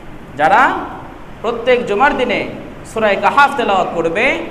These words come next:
এই ওসিলায় আল্লাহ তাআলা তাকে দাজ্জালের ফেতনা থেকে হেফাজত করবেন। আল্লাহ তাআলা আমাদের সকলকে দাজ্জালের ফেতনা থেকে হেফাজত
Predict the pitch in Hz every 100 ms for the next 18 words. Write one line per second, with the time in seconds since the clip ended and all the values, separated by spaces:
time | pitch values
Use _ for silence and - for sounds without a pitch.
0 | - - - - - 170 214 220 339 302
1 | 190 - - 165 202 226 196 160 143 139
2 | 147 139 135 156 147 135 139 156 165 208
3 | 359 - - - - 127 131 117 104 104
4 | 101 92 98 - - - - 156 202 202
5 | 190 175 160 190 196 262 202 160 156 165
6 | 165 - 156 220 165 147 143 139 143 135